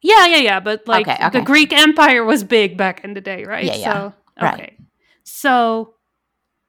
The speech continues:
Speaker 1: I'm guessing it might have been in reference to something Egypt, maybe? I don't know. I, I, <laughs> I'm a, listen, I have not seen anyone,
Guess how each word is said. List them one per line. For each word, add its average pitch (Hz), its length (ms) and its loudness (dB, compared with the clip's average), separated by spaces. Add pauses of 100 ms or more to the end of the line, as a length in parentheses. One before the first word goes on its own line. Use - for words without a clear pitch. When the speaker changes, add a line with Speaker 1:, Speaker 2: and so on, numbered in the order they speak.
(100)
Speaker 1:
I'm 240 140 -4
guessing 277 460 0
it 392 120 0
might 339 280 0
have 330 120 -8
been 330 200 0
in 285 320 0
reference 277 600 -6
to 254 500 -8 (1200)
something 247 720 -14 (400)
Egypt, 311 460 -8 (360)
maybe? 320 420 0
I 233 140 4
don't 285 160 6
know. 233 240 4
I, 262 340 4 (120)
I, - 800 -2 (580)
<laughs> - 40 -16
I'm 330 240 2
a, 254 140 2 (360)
listen, 226 400 2
I 240 140 2
have 320 120 0
not 294 360 6
seen 294 180 0
anyone, 247 640 2